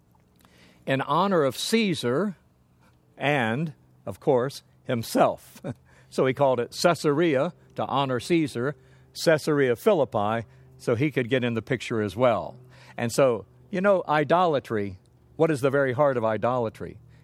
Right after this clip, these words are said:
It's nothing but self. In the last days, men will be lovers of their own selves. That's the ultimate idol. Even when Antichrist takes his place,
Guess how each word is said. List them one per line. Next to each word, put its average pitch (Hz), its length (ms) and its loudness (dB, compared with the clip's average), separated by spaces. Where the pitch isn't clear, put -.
It's - 160 -4
nothing 127 340 0
but 98 200 -6
self. 117 500 -4
In 151 120 0
the 143 100 4
last 165 340 0
days, 131 500 0
men 143 220 -2
will 127 140 -2
be 123 160 -2
lovers 113 520 0
of 117 220 0
their 117 160 0
own 120 380 -4
selves. 120 520 0
That's 135 200 0
the 127 180 -2
ultimate 127 640 0
idol. 98 460 -4
Even 151 340 0
when 127 240 -2
Antichrist 135 640 -2
takes 131 260 -4
his 104 140 -8
place, 131 640 -2